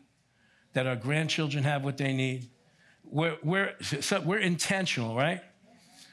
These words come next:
We're intentional, okay? I, if, if, if this was Christmas time, we just got over, I would tell you how intentional my wife is, because she plans through, and has for decades, plans every year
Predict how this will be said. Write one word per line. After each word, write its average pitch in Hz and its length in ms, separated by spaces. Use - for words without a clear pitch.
We're 147 80
intentional, 139 600
okay? 139 360
I, 139 80
if, 120 300
if, 143 260
if 151 140
this 160 200
was 180 180
Christmas 233 500
time, 120 280
we 151 100
just 127 220
got 123 140
over, 127 200
I 143 140
would 156 160
tell 196 220
you 151 160
how 147 180
intentional 139 480
my 127 160
wife 147 340
is, 113 340
because 135 380
she - 320
plans 180 680
through, 175 240
and 156 260
has 190 320
for 156 160
decades, 120 840
plans 175 560
every 185 320
year 147 580